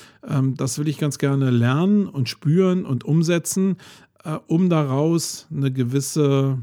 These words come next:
ja, Love Brand um mich herum zu bauen. Also nicht um meine Person, sondern um die Agentur herum zu bauen, aber auch um unsere Events rumzubauen. Gerade der Bereich Campix wird da in zweitausendneunzehn ein Riesenbaby von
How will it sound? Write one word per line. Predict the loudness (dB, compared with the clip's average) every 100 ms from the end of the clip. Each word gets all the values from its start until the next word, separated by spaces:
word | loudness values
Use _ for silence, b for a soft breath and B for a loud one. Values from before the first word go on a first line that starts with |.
| -10 _ _ _ -14
ja, | -8 -4
Love | -2 -2 -4
Brand | 0 2 2 -2 -10 _ 0
um | 2 2 2
mich | 0 -2
herum | -4 0 0
zu | -2 -4
bauen. | -6 -6 -8 -10
Also | -6 -2
nicht | -2 -2
um | -2
meine | 0 0
Person, | 0 2 2 2
sondern | 2 2 0
um | 0
die | -2
Agentur | -2 -4 -4 -2 0
herum | 0 -2
zu | -2
bauen, | 0 2 2 0 B B B
aber | -2 0
auch | 0 0
um | -2
unsere | 0 0 0
Events | 0 0 0 -2
rumzubauen. | -2 -2 -4 -6 -6 -6
Gerade | -6 -4 -2
der | -2
Bereich | -2 -4 -6
Campix | -4 -4 -2 -4 -4 -4
wird | -2
da | -2 -2
in | -4
zweitausendneunzehn | -4 -4 -2 0 2 2 2 2 4 4 2 B B B -4
ein | -2
Riesenbaby | 2 0 2 2 4 2 2
von | 0 0 0